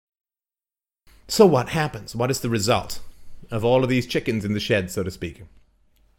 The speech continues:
Well, because around, and this is not just in the U S, this is around the world,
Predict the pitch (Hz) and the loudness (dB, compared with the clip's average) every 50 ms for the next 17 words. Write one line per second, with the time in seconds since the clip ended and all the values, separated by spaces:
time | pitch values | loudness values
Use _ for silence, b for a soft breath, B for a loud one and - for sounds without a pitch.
0 | _ - - - - 135 117 120 120 135 - - - 175 208 190 135 123 - - | _ -16 -6 0 2 4 4 4 2 0 -4 -4 0 2 2 2 2 0 0 0
1 | 127 127 139 147 151 - 156 147 151 - - 147 160 160 151 - 165 143 - 139 | 0 2 2 2 0 0 0 0 0 0 0 2 2 0 2 2 2 2 2 0
2 | 131 127 123 117 104 104 - 123 113 113 117 113 110 104 113 113 131 131 127 117 | 0 0 2 0 0 0 -2 -4 -6 -6 -6 -6 -4 -4 -2 -2 -2 -2 -2 -2
3 | 120 113 101 92 101 101 - | -2 -2 -2 -4 -6 -10 -14